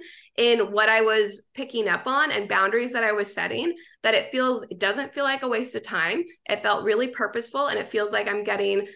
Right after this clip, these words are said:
I'm working those muscles to get stronger at my decision-making on who I'm choosing,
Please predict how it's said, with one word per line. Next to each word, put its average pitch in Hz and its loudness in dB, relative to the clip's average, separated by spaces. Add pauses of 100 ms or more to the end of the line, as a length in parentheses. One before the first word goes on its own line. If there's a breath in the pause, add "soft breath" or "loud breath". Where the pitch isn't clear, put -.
(120 loud breath)
I'm 196 -4
working 226 0
those 226 2
muscles 233 -2
to 262 -6
get 202 -2
stronger 202 0
at 202 2
my 185 -2
decision-making 208 -2
on 180 -2
who 214 0
I'm 208 0
choosing, 185 -4